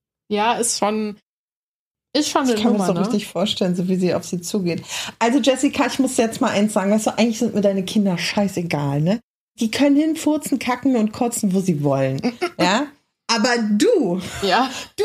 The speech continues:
Speaker 2: gehst mir so richtig gegen den Strich. Und weil ich's jetzt endlich mal auch rauslassen kann, die fünftausend Euro für meine Couch, ne?
Speaker 1: Du kannst jetzt auch
Speaker 2: Die,
Speaker 1: rüberrücken.
Speaker 2: die krieg ich
Speaker 1: Ja.
Speaker 2: bitte jetzt wieder,
Speaker 1: <laughs>
Speaker 2: ja?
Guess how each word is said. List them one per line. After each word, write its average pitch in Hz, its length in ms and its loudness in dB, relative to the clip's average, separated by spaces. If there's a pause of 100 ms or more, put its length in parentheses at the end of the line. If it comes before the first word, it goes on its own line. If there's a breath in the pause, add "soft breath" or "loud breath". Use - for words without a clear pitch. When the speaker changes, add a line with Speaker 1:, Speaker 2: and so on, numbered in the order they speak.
Speaker 2:
gehst 311 340 -2
mir 311 160 2
so 269 120 2
richtig 277 580 -2
gegen 269 240 2
den 240 160 4
Strich. - 480 -2 (200)
Und - 380 0
weil 233 220 0
ich's 285 100 -2
jetzt 294 240 -2
endlich 285 180 2
mal 233 140 2
auch 220 100 -8
rauslassen 220 460 2
kann, 214 380 0 (380)
die 202 80 -6
fünftausend 240 680 2
Euro 311 220 2
für 220 180 -2
meine 190 280 2
Couch, 208 460 -4
ne? 202 320 0
Speaker 1:
Du - 100 -14
kannst 196 200 -4
jetzt 190 100 -6
auch 185 200 0
Speaker 2:
Die, - 60 -4
Speaker 1:
rüberrücken. 190 520 2
Speaker 2:
die 202 220 0 (480)
krieg 370 320 0
ich - 60 -6
Speaker 1:
Ja. 285 100 0
Speaker 2:
bitte 370 160 -2
jetzt 381 280 -4
wieder, 269 340 2 (180)
Speaker 1:
<laughs> - 220 -8
Speaker 2:
ja? 185 240 0